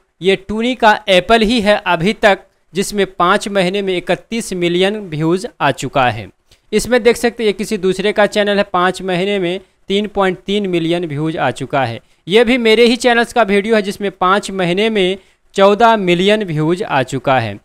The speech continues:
ये जो देख रहे हैं बर्ड्स स्टोरी टून्स, ये भी मेरा ही दूसरा चैनल है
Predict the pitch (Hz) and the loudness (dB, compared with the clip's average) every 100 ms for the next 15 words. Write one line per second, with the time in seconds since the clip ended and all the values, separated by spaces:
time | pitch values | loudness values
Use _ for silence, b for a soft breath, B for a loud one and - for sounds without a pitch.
0 | _ 190 262 277 233 254 247 240 226 220 | _ 4 4 4 4 4 6 2 4 4
1 | 247 247 220 247 240 233 - 214 220 220 | 4 2 -2 0 0 0 -2 0 0 -4
2 | 190 214 220 208 196 202 208 208 196 190 | -2 0 0 0 2 4 4 0 -2 0
3 | 240 233 220 190 185 156 175 | 2 2 2 2 2 0 -4